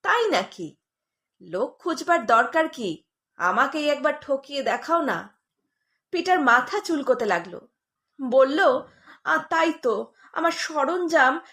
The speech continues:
সব বাড়িতে ফেলে এসেছি।" রাজা বললেন, "বেশ তো, তোমার সরঞ্জাম সব নিয়ে এসো।"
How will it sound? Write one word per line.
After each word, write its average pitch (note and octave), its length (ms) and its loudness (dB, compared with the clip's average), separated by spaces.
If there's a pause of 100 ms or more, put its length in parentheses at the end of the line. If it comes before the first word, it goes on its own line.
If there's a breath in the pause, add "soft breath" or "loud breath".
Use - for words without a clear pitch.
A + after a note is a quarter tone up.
সব F4+ 240 0 (140)
বাড়িতে A#3+ 480 -2
ফেলে A#3+ 320 0
এসেছি।" G#3 580 -6 (640)
রাজা F#3 360 2
বললেন, A3+ 560 -4 (140)
"বেশ A#3+ 360 0
তো, F3+ 200 -10 (480)
তোমার G3+ 220 -4
সরঞ্জাম C4+ 800 2
সব D4+ 360 2
নিয়ে A3+ 220 -2
এসো।" - 260 -8